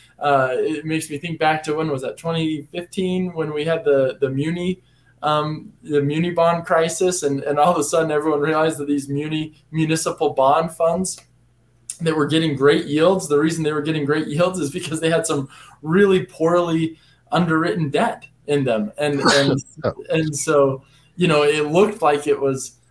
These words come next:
Speaker 1: a, a great fund, but, but people need to look into it and see what it is. And so I, I think, yeah,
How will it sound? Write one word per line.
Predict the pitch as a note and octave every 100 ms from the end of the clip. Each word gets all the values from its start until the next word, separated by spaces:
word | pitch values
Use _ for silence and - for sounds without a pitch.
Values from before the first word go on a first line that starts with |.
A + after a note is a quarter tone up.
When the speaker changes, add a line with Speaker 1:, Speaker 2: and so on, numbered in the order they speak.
| _
Speaker 1:
a, | - D3
a | C#3+ C#3+
great | C#3 C#3+ C#3
fund, | B2+ C#3 C#3+
but, | C#3 C#3+
but | C#3 C3+
people | D#3+ D3 C#3+
need | C#3+
to | C#3
look | C3 D#3 D#3 C#3
into | D3+ E3 - C#3+
it | C3+
and | C3+
see | C#3+
what | C3+ C3
it | B2+
is. | C#3 B2+ B2
And | B2
so | C#3 B2+ - _ _ -
I, | D#3+ D#3
I | D#3+
think, | D#3+ F#3+ F3+ - _ F3 - _ _ _ _ _ _ _
yeah, | E3+ D#3 -